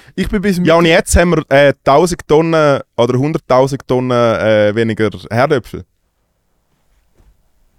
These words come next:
Speaker 1: Ja.
Speaker 2: Ja.
Speaker 1: Ich habe eh,
Speaker 2: Jetzt, was
Speaker 1: also,
Speaker 2: machst du?
Speaker 1: ich sag jetzt das Argument, das schlimmste politische Argument, ich habe eh nie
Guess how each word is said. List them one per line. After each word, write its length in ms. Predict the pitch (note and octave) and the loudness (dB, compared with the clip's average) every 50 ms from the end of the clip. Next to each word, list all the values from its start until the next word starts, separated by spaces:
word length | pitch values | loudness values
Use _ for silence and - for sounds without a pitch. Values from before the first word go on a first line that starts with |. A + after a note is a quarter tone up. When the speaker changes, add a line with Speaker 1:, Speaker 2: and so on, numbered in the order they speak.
| _ _ _ - | _ _ _ -10
Speaker 1:
Ja. 220 | - G2 A2 C#3+ C#3+ _ _ _ _ _ _ - A2+ | -8 -6 -6 -6 -8 _ _ _ _ _ _ -8 -4
Speaker 2:
Ja. 180 | A2+ B2 E3+ - _ _ _ _ _ _ _ _ _ _ _ _ _ _ _ _ _ _ _ _ _ _ _ _ _ _ _ _ _ - | -4 -4 -4 -6 _ _ _ _ _ _ _ _ _ _ _ _ _ _ _ _ _ _ _ _ _ _ _ _ _ _ _ _ _ -8
Speaker 1:
Ich 80 | A#2+ | -6
habe 140 | A2+ A2+ A2 | -4 -2 0
eh, 80 | A#2 C3 | 0 0
Speaker 2:
Jetzt, 180 | B2 - - | -2 -2 -4
was 80 | - A#2 | -4 -2
Speaker 1:
also, 120 | A#2+ B2 A#2+ | 0 0 0
Speaker 2:
machst 280 | E3+ - - - - _ _ _ _ _ - | -2 -2 -6 -12 -16 _ _ _ _ _ -14
du? 40 | B2+ | -10
Speaker 1:
ich 60 | - | -6
sag 140 | - C#3 B2 | -6 -6 -4
jetzt 220 | C3+ B2+ - - - | -6 -8 -10 -12 -18
das 120 | C3 - - | -14 -8 -4
Argument, 540 | C#3+ C3 A#2 C3 B2 B2+ B2 C#3 D3+ C#3+ | -4 -4 -2 -2 -2 -2 -2 -4 -4 -8
das 60 | - - | -12 -14
schlimmste 400 | - C#3 C#3 D3 D#3 - - D3 | -10 -6 -6 -6 -6 -6 -8 -8
politische 460 | - D3 C#3+ D3+ D3+ D3 B2+ C3+ C#3 | -6 -6 -6 -6 -6 -8 -10 -6 -4
Argument, 500 | C3+ C3+ A#2+ B2 A#2 A#2 B2+ D3 D3 - | -4 -4 -4 -4 -2 -2 -2 -4 -4 -8
ich 80 | B2 | -6
habe 160 | G#2+ F#2+ G2 G#2+ | -4 -4 -2 -2
eh 80 | A#2 | -2
nie 100 | B2+ C3+ | -4 -4